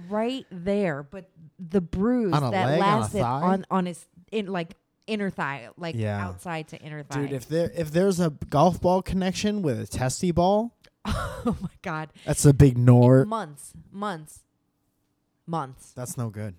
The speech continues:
Speaker 1: Yeah, it was bad.
Speaker 2: Well, thank
Speaker 1: It was
Speaker 2: God
Speaker 1: all
Speaker 2: he's
Speaker 1: bad.
Speaker 2: still alive.
Speaker 1: Yeah, well, he almost lost his leg.
Speaker 2: Um, I sent you a couple questions.
Speaker 1: Yeah, I got 'em.
Speaker 2: One is a roommate-based question.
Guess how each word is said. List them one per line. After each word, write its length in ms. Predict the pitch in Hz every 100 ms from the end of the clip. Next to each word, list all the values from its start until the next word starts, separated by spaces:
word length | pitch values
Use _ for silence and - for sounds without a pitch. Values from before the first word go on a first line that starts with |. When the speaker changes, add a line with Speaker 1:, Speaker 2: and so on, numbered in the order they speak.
| -
Speaker 1:
Yeah, 220 | 160 95 - _ -
it 40 | 175
was 120 | 170
bad. 260 | - 78 - -
Speaker 2:
Well, 100 | 113
thank 160 | 113
Speaker 1:
It 40 | 104
was 60 |
Speaker 2:
God 60 | 107
Speaker 1:
all 60 |
Speaker 2:
he's 80 | 113
Speaker 1:
bad. 60 | -
Speaker 2:
still 160 | 120 110
alive. 260 | 107 120 175
Speaker 1:
Yeah, 260 | 175 151 143 -
well, 340 | 160 156 165 - _ _ _ _ 165 165
he 160 | 151 170
almost 240 | 160 147
lost 180 | 156 143
his 120 | 135
leg. 360 | 147 143 101 - _ _ _ _ -
Speaker 2:
Um, 420 | 123 117 113 101 - _ _ -
I 120 | 131
sent 240 | - 151
you 140 | 135 127
a 40 |
couple 240 | 123 123 113
questions. 480 | 117 113 - 87 -
Speaker 1:
Yeah, 160 | 190 196 _ _ _ _ -
I 120 | 151
got 160 | 165 160
'em. 120 | - _ _ _ _ -
Speaker 2:
One 280 | 110 113 113
is 240 | 120 101
a 220 | 104 98 95 _ _ _ _ _ _ -
roommate-based 760 | 113 123 123 123 127 117 120 -
question. 540 | 131 120 - 135 139